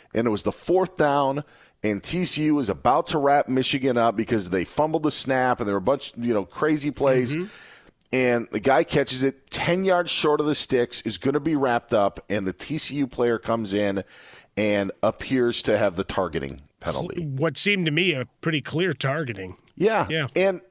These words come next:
Speaker 1: and like, like, my whole point is he was not going to get the first down. Like, like, the game was over at that point. Targeting to me is a penalty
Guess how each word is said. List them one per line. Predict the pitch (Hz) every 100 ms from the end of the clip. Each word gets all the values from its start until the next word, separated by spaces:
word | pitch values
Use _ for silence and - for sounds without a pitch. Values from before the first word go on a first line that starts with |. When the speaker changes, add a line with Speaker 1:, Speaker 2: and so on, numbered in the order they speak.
| _
Speaker 1:
and | 160 170 160
like, | 160 - 139 -
like, | 156 139
my | 147 220
whole | 269 240
point | - 202 180
is | 143 - - _ _ _ _ _ _ _
he | - 190
was | 180 143
not | 190 220
going | 202 165
to |
get | 135 127
the | 113
first | - 98 -
down. | 78 50 - _ _ _ _ _ -
Like, | 139 160
like, | 165
the | 131
game | 147 120 185 202 214 -
was | 147 147 135 - -
over | 135 143 135 139 -
at | 113 -
that | 90 104 104 - -
point. | 90 71 55 - - - - - _ -
Targeting | - 180 254 226 165 135
to | - 139
me | 117 110 110 139 - _ _ _ -
is | 139 127
a | 123
penalty | - - 175 180 165 170 170 170